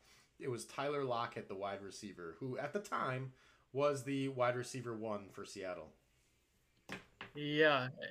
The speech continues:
Speaker 2: and I will be honest, I was pretty low on D K,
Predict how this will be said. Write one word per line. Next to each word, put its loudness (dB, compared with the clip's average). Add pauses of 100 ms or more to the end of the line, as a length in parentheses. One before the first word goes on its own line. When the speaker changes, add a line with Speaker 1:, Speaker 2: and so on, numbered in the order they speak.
Speaker 2:
and 4 (440)
I 10
will 10
be 4
honest, 2
I 8
was 6
pretty 4
low 4
on 0
D 0
K, 4